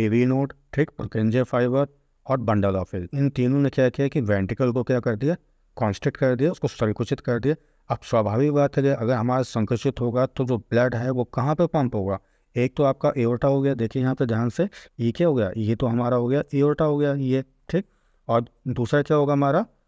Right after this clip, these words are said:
पल्मोनरी आर्टरी होगा। क्लियर है? तो वहाँ पे जो है ये ब्लड को ट्रांसफर कर दिया जाता है,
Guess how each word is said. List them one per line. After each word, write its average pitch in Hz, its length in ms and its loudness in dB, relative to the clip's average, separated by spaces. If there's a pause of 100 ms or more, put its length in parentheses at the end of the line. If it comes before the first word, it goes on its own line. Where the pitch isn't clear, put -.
(460)
पल्मोनरी 120 520 2 (220)
आर्टरी 101 380 0
होगा। 90 320 -6 (180)
क्लियर 139 240 2
है? 262 80 -8 (320)
तो 113 80 -2
वहाँ 104 240 0
पे 127 120 2
जो 117 140 2
है 120 120 2
ये 123 80 2
ब्लड 104 260 0
को 226 140 -2
ट्रांसफर 110 520 -2
कर 101 160 -4
दिया 98 160 -2
जाता 98 280 -2
है, 98 120 -4